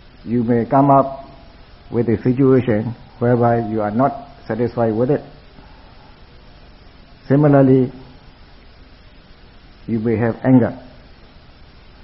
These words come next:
And this can be experienced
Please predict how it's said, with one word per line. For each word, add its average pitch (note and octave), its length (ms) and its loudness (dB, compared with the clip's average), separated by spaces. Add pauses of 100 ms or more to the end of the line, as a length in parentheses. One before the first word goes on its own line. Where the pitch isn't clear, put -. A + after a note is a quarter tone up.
(1000)
And G#2+ 300 -4 (240)
this B2 220 0 (180)
can A#2 180 -2
be A2 160 -6
experienced C#3 720 -2